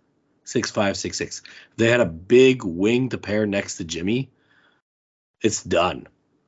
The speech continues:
Like, Miami's gonna be, it would, it would be too much Miami. Like, they, they need a, a true, like, you know, s-, you know, modern day four,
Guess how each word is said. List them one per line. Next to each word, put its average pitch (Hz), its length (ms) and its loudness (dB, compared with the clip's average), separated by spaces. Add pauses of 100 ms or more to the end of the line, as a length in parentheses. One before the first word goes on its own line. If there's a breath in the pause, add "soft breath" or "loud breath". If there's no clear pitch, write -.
(160)
Like, 85 200 -4
Miami's 98 460 0
gonna 92 180 -2
be, 80 160 -8
it 110 240 2
would, 113 260 4
it 131 140 6
would 143 120 8
be 156 120 2
too 165 160 0
much 160 200 0
Miami. 139 520 2 (500)
Like, 107 140 -6
they, 131 180 4
they 127 360 4
need 147 220 4
a, 120 320 -2
a 120 40 -2
true, 143 420 2 (360)
like, 117 380 0
you 117 80 -4
know, 92 220 -2
s-, 92 120 -12 (360)
you 98 80 -8
know, 98 140 -2
modern 123 440 2
day 117 300 0
four, 104 640 0